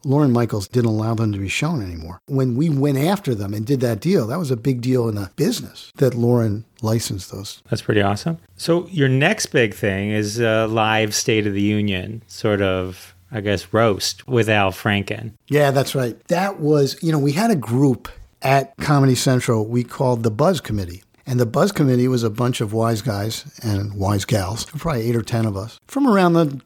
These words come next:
Speaker 1: network, you know, people who loved comedy and loved to just talk about it. And we get together once or twice a week and say, "Okay, what's happening in the world? What can we take advantage of? Get a little press on, get noticed, maybe a new show. What, what do we got?" And we just brainstorm and things would come up.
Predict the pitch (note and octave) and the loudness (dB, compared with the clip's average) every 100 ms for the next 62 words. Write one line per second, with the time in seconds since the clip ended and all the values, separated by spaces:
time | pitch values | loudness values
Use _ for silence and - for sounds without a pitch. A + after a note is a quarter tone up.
0 | - C#3 C3 B2 C3 - C3+ C3 - D3 | -2 0 0 0 -2 2 2 2 0 -4
1 | D3+ B2+ B2 A#2 B2 - A2+ G#2+ A#2+ A#2+ | 0 0 2 2 0 -2 -2 0 0 0
2 | A2+ A2+ A2 G2+ A2+ - - A#2+ - A2 | 0 -2 -4 -4 -6 -4 0 0 2 0
3 | G#2+ A2+ - D3 G3+ C#4 A#3+ F3 C#3+ C3 | 2 0 -2 0 2 2 0 2 2 2
4 | B2+ B2 B2 A#2 A2+ B2+ D3 C#3+ D3 D3+ | 0 0 0 0 0 2 0 2 0 0
5 | A#2 F3 F3+ F3 E3 C#3+ C3 A#2+ A2+ A2+ | 0 0 0 -2 0 2 2 0 0 -2
6 | G#2+ G#2+ - C#3+ - E3+ D3 D3+ C3 A#2 | -2 -6 -2 -2 2 0 2 0 0 0
7 | B2 C3+ G#2+ A2 A#2+ B2+ B2+ B2 A2 - | 0 0 -2 -4 -4 -2 0 0 -2 -2
8 | A#2 A2+ G#2 G#2+ A#2 A#2 A#2+ A#2 A2+ C3 | -2 -2 -4 -4 -2 -2 0 2 2 2
9 | - A#2 A#2+ A#2 A2+ - A2 A2+ A2+ A#2+ | 0 0 2 0 0 0 0 0 -4 -6
10 | A#2 C3+ C3 B2 A#2+ F#2 - F3 A#3 B3 | -2 0 2 0 -2 -6 -2 4 4 4
11 | A3 - B2 - C3+ C3 B2 B2 A2+ G#2+ | 2 2 4 4 2 2 4 2 0 -2
12 | G#2 G2 G#2+ | -4 -4 -6